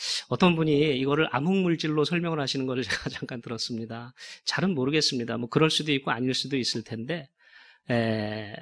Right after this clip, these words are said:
뭐 하나님은 어떤 형태로든, 에, 그것을 가능하게 하신다고, 에, 그렇게 믿습니다. 그곳에는 긍휼도 없고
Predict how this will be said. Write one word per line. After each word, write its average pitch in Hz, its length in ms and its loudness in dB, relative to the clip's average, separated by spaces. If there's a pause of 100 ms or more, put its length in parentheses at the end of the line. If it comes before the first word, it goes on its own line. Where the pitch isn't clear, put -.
뭐 117 360 2 (1300)
하나님은 165 600 0 (160)
어떤 156 260 -2
형태로든, 139 720 0
에, 120 100 -6
그것을 135 300 -4
가능하게 127 500 -2
하신다고, 113 800 -2
에, 113 120 -4
그렇게 - 240 -4
믿습니다. 101 800 -4 (1900)
그곳에는 185 920 4 (360)
긍휼도 170 460 4
없고 127 560 -2